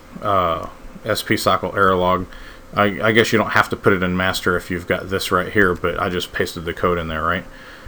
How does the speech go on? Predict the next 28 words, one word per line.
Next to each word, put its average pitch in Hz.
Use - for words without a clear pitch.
So 98
anyway, 120
there 120
you 120
go. 90
Now 127
you've 170
got 151
a 151
job. 107
You'll 95
schedule 127
it 120
for, 104
uh, 95
every 113
day 107
at 107
midnight 101
if -
you 101
want 92
to. 113
I -
think 110
midnight, 107
if 101
you're, 90